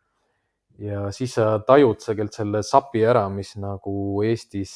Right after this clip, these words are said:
selles koerasõprade maailmas nagu on, et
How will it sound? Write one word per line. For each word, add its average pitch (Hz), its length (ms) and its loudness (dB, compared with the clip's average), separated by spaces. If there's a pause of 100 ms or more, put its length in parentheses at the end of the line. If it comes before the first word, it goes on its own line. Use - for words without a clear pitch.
selles 98 560 -6
koerasõprade 98 760 -4
maailmas 101 420 -4
nagu 104 260 -6
on, 131 120 -10
et - 320 -20